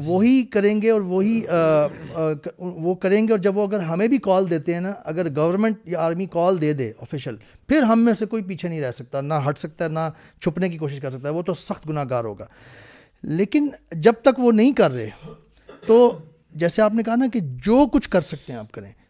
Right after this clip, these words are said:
So just for clarification، آپ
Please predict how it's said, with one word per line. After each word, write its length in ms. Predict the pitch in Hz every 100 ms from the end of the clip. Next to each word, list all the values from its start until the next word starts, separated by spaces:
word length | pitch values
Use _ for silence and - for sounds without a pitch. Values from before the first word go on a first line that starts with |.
| _ -
So 60 | 220
just 380 | 165 330 - 262
for 60 | 202
clarification، 640 | 180 156 147 139 - 156 196 - _ - -
آپ 460 | 147 165 160 _